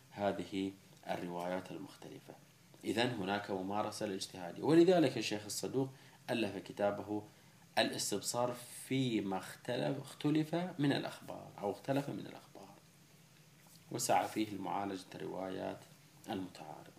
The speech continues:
إذن هذا المؤشر الثالث الذي كما قلنا فيه مجموعة من الظواهر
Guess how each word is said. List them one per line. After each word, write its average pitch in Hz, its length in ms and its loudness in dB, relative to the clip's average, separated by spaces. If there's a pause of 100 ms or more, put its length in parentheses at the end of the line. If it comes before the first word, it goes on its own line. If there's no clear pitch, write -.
(640)
إذن 107 200 6
هذا 110 220 4
المؤشر 113 480 -4
الثالث 123 540 0 (520)
الذي 95 380 0 (280)
كما 101 200 0
قلنا 98 340 0
فيه 98 320 0
مجموعة 131 480 6
من 104 140 2
الظواهر 98 600 0